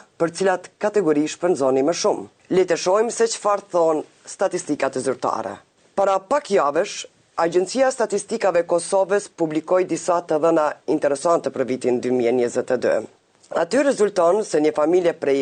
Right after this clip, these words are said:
pesë antarësh në Kosovë mesatarisht shpenzon rreth tetëmijë e njëqind euro në vit. Nga kjo shumë, rreth katër mijë e pesëqind euro shpenzohen për ushqim. Pesëdhjetë e pesë përqind e buxhetit shpenzohet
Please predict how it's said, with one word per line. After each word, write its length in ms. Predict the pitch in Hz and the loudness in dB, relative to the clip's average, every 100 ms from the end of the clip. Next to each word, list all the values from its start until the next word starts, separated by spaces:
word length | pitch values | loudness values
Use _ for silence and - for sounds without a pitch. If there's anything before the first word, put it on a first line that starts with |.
| 135 - | -2 0
pesë 380 | 165 165 - - | 0 -2 -8 0
antarësh 580 | 190 190 139 123 143 - 151 | 0 2 0 2 0 0 2
në 160 | 143 | 2
Kosovë 560 | 135 139 170 175 160 - 139 | 0 0 2 2 0 -6 0
mesatarisht 800 | 143 156 151 151 147 156 185 - | 2 2 2 0 0 0 -2 -6
shpenzon 640 | - 160 151 139 160 160 156 | -6 0 0 2 2 4 2
rreth 240 | 151 143 - _ _ _ - | 2 0 -4 _ _ _ -2
tetëmijë 520 | 151 151 147 190 208 - - | -2 2 2 4 2 -4 0
e 80 | 151 | 2
njëqind 420 | 165 180 165 135 151 | 2 2 -2 0 2
euro 240 | 147 127 | 2 2
në 160 | 123 120 | 0 0
vit. 300 | 101 - - _ _ _ _ _ - - _ 180 | -2 -4 -12 _ _ _ _ _ -20 -20 _ 0
Nga 220 | 202 233 | 2 2
kjo 120 | 262 302 | 2 0
shumë, 320 | 220 147 120 - _ - - - | 2 0 0 -10 _ -20 -18 -4
rreth 300 | 175 196 - | 0 0 -2
katër 300 | 262 262 247 | -6 0 0
mijë 180 | 240 240 | 2 2
e 60 | 226 | 0
pesëqind 440 | 247 254 - 208 - - | -4 -4 0 0 0 0
euro 240 | 214 196 | 0 2
shpenzohen 600 | 175 - 160 143 160 151 135 | -2 -2 0 0 2 0 0
për 160 | 139 110 | -2 -2
ushqim. 360 | 110 - 110 - - _ _ _ | -2 -4 -6 -6 -10 _ _ _
Pesëdhjetë 600 | - 202 - 160 170 151 | -4 -4 -2 0 2 0
e 40 | 151 - | -4 0
pesë 260 | 190 - - | 0 0 -4
përqind 380 | 151 - 170 143 | -4 2 2 2
e 60 | |
buxhetit 460 | 139 139 160 156 139 | 0 0 0 0 -4
shpenzohet 760 | - 139 139 120 147 147 151 | -4 -2 -2 0 0 0 -4